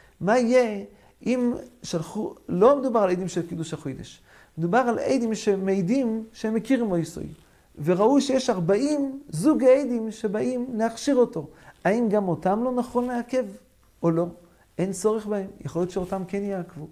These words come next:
וכן, וכן, על כל הדברים שצריך לקחת בדרך,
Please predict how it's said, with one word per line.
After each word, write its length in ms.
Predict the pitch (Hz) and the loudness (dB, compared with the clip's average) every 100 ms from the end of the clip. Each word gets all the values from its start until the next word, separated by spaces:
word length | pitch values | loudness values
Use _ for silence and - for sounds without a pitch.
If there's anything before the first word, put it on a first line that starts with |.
| _ _ - - - - - | _ _ -20 -20 -20 -20 -8
וכן, 320 | 151 160 247 214 - - _ _ - - _ _ _ _ - | -4 2 2 0 -6 -20 _ _ -20 -20 _ _ _ _ -4
וכן, 360 | 151 196 233 214 - _ _ _ _ _ _ _ - - _ _ _ | -2 2 0 -2 -12 _ _ _ _ _ _ _ -20 -20 _ _ _
על 140 | - 151 | -4 0
כל 160 | 185 | 4
הדברים 340 | 240 180 202 220 | 4 4 0 -2
שצריך 340 | 208 - 202 | -4 -4 0
לקחת 340 | 208 214 202 196 | 0 2 0 0
בדרך, 480 | 185 185 170 151 | 2 2 2 0